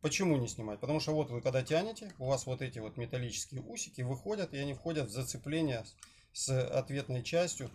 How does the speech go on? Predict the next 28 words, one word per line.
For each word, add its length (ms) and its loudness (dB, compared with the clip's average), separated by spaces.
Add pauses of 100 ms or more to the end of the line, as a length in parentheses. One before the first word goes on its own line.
с, 160 -14 (120)
э, 180 -2
которая 340 -2
находится 540 -4
на 260 -2 (380)
коленвалу. 600 -2 (680)
Вот 160 -2
видите? 220 0 (2000)
То 60 0
есть 120 2
если 180 4
у 60 8
вас 100 8
стартер 380 4
другой 280 6
конструкции, 540 0
то 120 -10
его 180 -2 (960)
надо 240 2
снимать. 400 -2
Но 100 0
это 140 -2
проверить 420 2
я 100 4
уже 160 -4
сказал. 360 -4
Вы 160 -2
вращаете, 760 -2